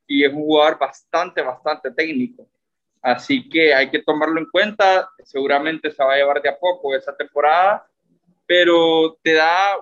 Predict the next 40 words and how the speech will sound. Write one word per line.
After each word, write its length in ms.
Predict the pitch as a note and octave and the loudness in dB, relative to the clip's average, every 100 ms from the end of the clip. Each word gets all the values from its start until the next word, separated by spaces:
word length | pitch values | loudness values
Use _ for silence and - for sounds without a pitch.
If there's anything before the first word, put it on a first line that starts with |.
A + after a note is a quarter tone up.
| F3 | -10
minutos 420 | E3+ E3+ F3+ A3 | -14 -14 -8 -6
de 120 | G#3+ | -2
calidad, 440 | F3 D3+ D#3+ F3 | -2 -2 0 0
que 100 | - | -2
eso 240 | C#3 C#3 F3 | -10 -10 -16
es 40 | |
lo 80 | F#3 | -16
importante 640 | F#3 C#3+ D#3+ F3 - A3 | -16 -10 -4 -4 -2 -2
y 60 | F#3 | -2
eso 140 | E3 | -4
es 60 | E3 | -6
lo 140 | E3+ | -10
crucial 400 | E3+ D#3 - E3 F3 | -12 -10 -4 -4 -4
con, 180 | F3 - | -12 -8
con 180 | D3 D3 | -10 -8
esos, 760 | C#3+ D#3+ D3+ C#3+ C3+ C3 B2+ _ _ _ _ _ | -10 -4 -2 -2 -2 -4 -6 _ _ _ _ _
con 160 | - C#3+ | 0 0
esos 160 | D3 | 0
futbolistas. 500 | D#3+ D3+ D3+ D#3+ D3 | -6 -2 2 0 0
No 140 | C3+ C#3 | -2 2
vamos 260 | D3+ E3+ | 2 0
a 80 | F3+ | -2
cometer 380 | F3+ E3+ D#3+ D#3+ | -4 -6 -2 0
el 100 | E3+ | 0
pecado 480 | E3+ E3+ F3 F3+ F3 | -2 0 2 2 0
que, 140 | D3+ B2+ _ _ | -8 -16 _ _
que 120 | C#3 | -12
cometen 840 | C3 C3 C#3+ D3+ D3 E3 D#3+ D3 - _ _ - | -6 -4 -2 -4 0 0 0 -6 -12 _ _ -2
los 180 | D3 D3+ | 2 2
del 140 | D3 | 2
rival 460 | C#3+ C#3+ C#3 F3+ F#3+ | 0 0 2 2 0
que 340 | G#3+ F#3 D3+ | 0 0 -2
con 220 | - D3 C3 | -4 -6 -4
dos 180 | C3 | -6
partidos 460 | C#3+ C#3+ - E3+ F#3+ | -6 -10 -8 -2 0
los 140 | F#3 | 0
endiosan 580 | D#3+ C3+ D#3 F#3 F#3 G#3+ | -2 -2 0 0 0 -6
y 60 | F3 | -4
después 420 | C#3+ - D3+ D#3 | -6 -4 -2 -2
están 180 | - | -4